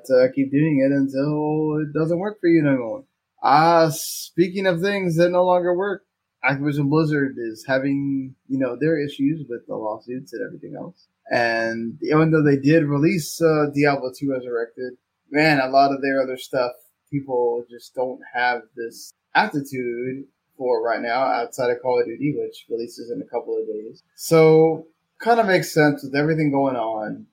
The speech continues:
that Blizzard doesn't really need to be having BlizzCon.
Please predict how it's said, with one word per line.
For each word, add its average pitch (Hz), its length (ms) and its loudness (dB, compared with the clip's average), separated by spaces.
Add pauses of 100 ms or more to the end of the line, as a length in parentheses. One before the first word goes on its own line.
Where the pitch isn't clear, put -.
(120)
that 110 200 -6 (380)
Blizzard 143 360 -2
doesn't 131 240 -6
really 135 180 -8
need 123 140 -12
to 120 60 -18
be 120 120 -12
having 117 380 -10
BlizzCon. 127 640 -8